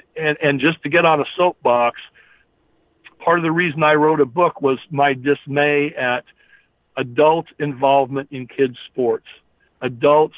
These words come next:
doing this, you know, t-, I, I don't think that Coach Butcher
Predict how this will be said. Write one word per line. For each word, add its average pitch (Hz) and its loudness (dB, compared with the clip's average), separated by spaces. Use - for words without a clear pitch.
doing 143 -2
this, 117 -12
you 151 -2
know, 143 -2
t-, - -14
I, - -2
I 240 4
don't 226 2
think 190 -2
that 156 -12
Coach 170 -2
Butcher 151 0